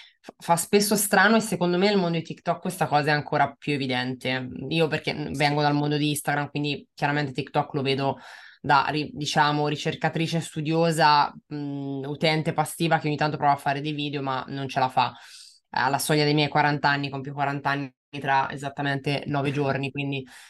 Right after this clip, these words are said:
Speaker 1: eh, diciamo che sto per arrivare alla, <laughs> al grande portone degli anta. E quindi, insomma, mi, mi, però mi interessa molto la tua visione anche su questo, proprio su come, mm,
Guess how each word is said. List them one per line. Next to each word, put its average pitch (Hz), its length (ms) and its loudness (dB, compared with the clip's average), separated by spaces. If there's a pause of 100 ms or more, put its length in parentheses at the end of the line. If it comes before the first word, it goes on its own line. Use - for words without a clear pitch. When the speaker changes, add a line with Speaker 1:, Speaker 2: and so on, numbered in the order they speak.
Speaker 1:
eh, 147 280 2
diciamo 147 340 2
che 147 100 -4
sto 151 200 -2
per 156 140 0
arrivare 156 460 4
alla, 156 340 6
<laughs> - 260 0
al 247 180 6
grande 202 400 4
portone 190 540 -2
degli 180 260 -2
anta. 170 540 0 (720)
E 156 440 -4
quindi, 170 160 -4
insomma, 156 180 -2
mi, 151 140 -4
mi, 147 360 -4
però 160 140 4
mi 160 80 4
interessa 151 400 0
molto 160 240 -2
la 147 80 0
tua 139 160 -4
visione 135 320 -4
anche 135 220 -4
su 135 160 -6
questo, - 400 -6
proprio - 240 -8
su 127 160 -12
come, 139 500 2
mm, 131 440 -4